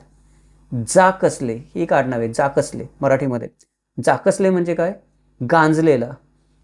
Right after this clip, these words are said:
सतत प्रश्नांनी समस्यांनी एखादी व्यक्ती गांजलेली असते, बघावं तेव्हा काही ना काहीतरी त्याच्या डोक्यावर ढग असतो, पाऊस पडत असतो, विजा पडत असतात, गांजलेला असतो, त्याला जाकसले म्हणतात. जुलाबे, जुलाबे म्हणजे हगवण झालेली व्यक्ती, हगवण लागलेली व्यक्ती.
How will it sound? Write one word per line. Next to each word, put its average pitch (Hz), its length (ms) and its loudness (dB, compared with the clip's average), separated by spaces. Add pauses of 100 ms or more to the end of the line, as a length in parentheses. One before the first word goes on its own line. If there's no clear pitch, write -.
(120)
सतत 202 440 0
प्रश्नांनी 175 500 0
समस्यांनी 160 580 0
एखादी 156 280 -2
व्यक्ती 165 240 -4
गांजलेली 143 480 0
असते, 120 200 -4
बघावं 165 440 2
तेव्हा 196 220 -2
काही 175 240 0
ना 185 80 -2
काहीतरी 180 280 -4
त्याच्या 175 240 -4
डोक्यावर 165 320 -2
ढग 147 180 2
असतो, 156 240 0
पाऊस 156 260 0
पडत 143 240 0
असतो, 143 240 -4
विजा 147 260 0
पडत 139 200 0
असतात, 143 280 -6 (400)
गांजलेला 151 520 2
असतो, - 340 -6 (320)
त्याला 160 200 -2 (300)
जाकसले 147 440 0
म्हणतात. 123 340 -8 (680)
जुलाबे, 139 640 4 (640)
जुलाबे 170 400 4
म्हणजे 180 340 -2 (140)
हगवण 160 340 0
झालेली 147 340 0
व्यक्ती, 131 360 -4 (100)
हगवण 143 260 -2
लागलेली 143 400 0
व्यक्ती. 147 380 -4